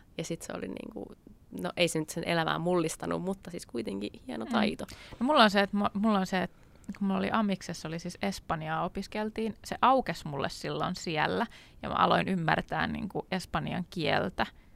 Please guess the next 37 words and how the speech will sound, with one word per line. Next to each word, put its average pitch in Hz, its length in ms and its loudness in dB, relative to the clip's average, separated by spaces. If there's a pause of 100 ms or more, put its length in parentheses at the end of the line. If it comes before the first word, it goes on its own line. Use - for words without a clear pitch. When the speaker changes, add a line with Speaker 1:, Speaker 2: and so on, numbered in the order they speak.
(100)
Speaker 2:
niinku 160 160 -4 (100)
tekstinä, 170 600 0 (1000)
niinku, 170 160 0
että 165 100 4
mä 185 40 0
pystyin 185 280 2
lukea 190 340 2
espanjaa. - 640 0 (400)
Speaker 1:
Joo. 185 220 -2 (200)
Speaker 2:
Ja 190 80 4
sit 240 220 2
kun - 180 0 (180)
ne 214 100 0
kurssit 277 420 0
loppu, 170 380 2 (1120)
niin 190 100 2
eihän 202 200 2
mä 160 80 0
enää 220 320 4
mitään - 420 -2
osaa. - 280 -2 (480)
Niin 208 100 2
mulla 208 140 2
on 196 100 0
siitä 311 400 -4
asti - 380 4
ollut 143 240 0
semmonen, - 400 -2
että 196 180 -6
pitäisikö, - 460 -6
pitäisikö, - 460 -10
pitäisikö, - 440 -10
koska - 260 -8
kuin - 200 -6
siistiä, - 360 -10
jos - 140 -10
osaa 254 160 -10